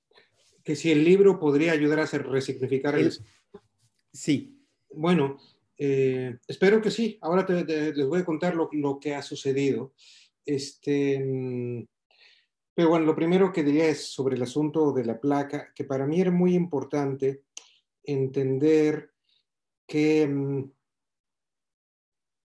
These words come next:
Speaker 1: los hechos, las fuentes,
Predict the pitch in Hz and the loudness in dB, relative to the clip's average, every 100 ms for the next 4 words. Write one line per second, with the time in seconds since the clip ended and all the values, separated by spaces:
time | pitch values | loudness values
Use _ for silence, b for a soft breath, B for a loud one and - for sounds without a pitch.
0 | _ _ _ _ _ - 139 143 135 - | _ _ _ _ _ -8 -2 0 0 -6
1 | - - 196 202 - 143 143 - - _ | -10 4 4 4 2 -2 -2 -6 -18 _
2 | _ _ _ _ _ _ _ _ _ 147 | _ _ _ _ _ _ _ _ _ -8
3 | 135 127 - 165 160 156 160 - - | -6 -6 -2 0 0 -2 -4 -6 -12